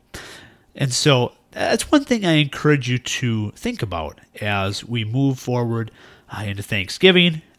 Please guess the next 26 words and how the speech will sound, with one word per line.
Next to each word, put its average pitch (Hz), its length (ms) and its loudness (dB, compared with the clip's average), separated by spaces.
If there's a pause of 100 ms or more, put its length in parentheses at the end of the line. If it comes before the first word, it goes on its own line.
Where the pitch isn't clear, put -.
(120)
uh, 101 40 -6
into 101 160 -10
Christmas, 160 440 0
and 123 120 -6
towards 220 320 6
the 143 120 2
end 165 140 4
of 175 60 4
the 117 80 0
new 165 160 4
year, 165 320 6
actually, 95 420 -4
not 104 320 -6
in 110 240 -8
too - 240 -6
long. 104 460 -2 (420)
How 247 540 2 (100)
can 107 380 -2
we 160 400 0 (180)
help - 500 0
be 139 380 4 (140)
the - 100 -8
leaders 107 640 2 (300)
that 117 200 -2
the 98 80 -4
church - 640 -2